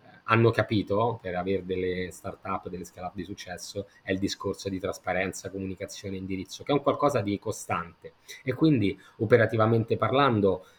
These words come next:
eh, secondo me c'è meno bisogno di burocrazia e di struttura, quindi, eh, board, eh, co-, chiamare un, eh, un consiglio di amministrazione, parlare con i top manager, ma è più, secondo me,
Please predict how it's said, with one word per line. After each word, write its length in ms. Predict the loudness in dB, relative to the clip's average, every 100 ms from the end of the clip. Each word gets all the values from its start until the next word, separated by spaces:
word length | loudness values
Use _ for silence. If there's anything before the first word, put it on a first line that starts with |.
| _
eh, 380 | -4 0 0 -2
secondo 320 | -4 -4 2
me 80 | 2
c'è 220 | 2 2
meno 400 | 4 6 6 6
bisogno 600 | 4 2 4 6 6 6
di 120 | 2 2
burocrazia 520 | 4 4 0 0 0
e 40 |
di 100 | 2
struttura, 580 | 0 -2 -2 4 6 8
quindi, 520 | 6 4 4 4 2 0 _ -4
eh, 240 | 0 0
board, 480 | 2 4 4 4 2
eh, 420 | 4 6 4 2
co-, 300 | 0 0 0 -4 -10 -4
chiamare 420 | 0 6 8 8
un, 260 | 6 2 2
eh, 680 | 0 -2 -2 -4 -4 -6 -10 -12 -14
un 80 | -8
consiglio 360 | -6 -2 0 2
di 80 |
amministrazione, 880 | 4 4 2 0 -6 -4 0 2 2
parlare 340 | 2 4 4 4
con 100 | 0
i 60 |
top 160 | -4 -4
manager, 440 | -6 -4 -2 0
ma 100 | 0
è 60 | -2
più, 280 | 4 4 4 -2 -18
secondo 500 | -6 -2 0 0 0
me, 300 | 2 2 0